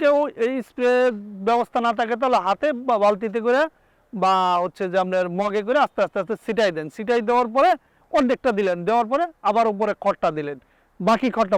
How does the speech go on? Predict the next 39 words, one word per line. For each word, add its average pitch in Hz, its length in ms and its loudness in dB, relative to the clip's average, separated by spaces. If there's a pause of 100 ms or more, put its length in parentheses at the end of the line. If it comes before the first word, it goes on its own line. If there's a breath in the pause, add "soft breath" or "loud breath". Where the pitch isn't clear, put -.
বাকি 214 240 0
দশ 262 180 -8
কেজি 240 260 -2
খড় 226 200 -2
দিয়ে 226 180 2
দিলেন। 165 160 -4 (460 soft breath)
এরপরে 247 260 0 (100)
পুরা 285 160 0 (100)
মোলাসেসটা 240 520 -2 (120)
দিয়ে 247 200 -2 (460 soft breath)
এরপরে 233 220 0 (120)
সুন্দর 294 600 -2
করে 277 120 4 (100)
মিক্সিং 220 300 -4 (140)
করেন। 143 200 -4 (720)
এই 269 60 2 (100)
আপনার 285 220 2 (480)
ইউএমএস 208 400 0
হয়ে 170 120 -4
গেল, 202 180 -2
একদম 285 240 -2 (120)
সহজ 285 220 2 (120)
পদ্ধতি। 190 320 -2 (400 soft breath)
আপনারা 247 340 0 (100)
যারা 262 220 4
হচ্ছে 277 200 -4 (100)
ইউএমএস 240 420 0
পদ্ধতিতে, 254 440 -2 (360)
এ, 190 40 2 (180)
খড় 233 200 -2
খাওয়াইতে 247 340 2
চান, 254 120 2 (120)
আমাদের 196 320 -2
যে 247 120 0
মোলাসেসটা 240 560 0
আছে, 277 160 -4 (360 soft breath)
এটার 214 280 -2
মধ্যে 226 220 0
হচ্ছে 240 180 -4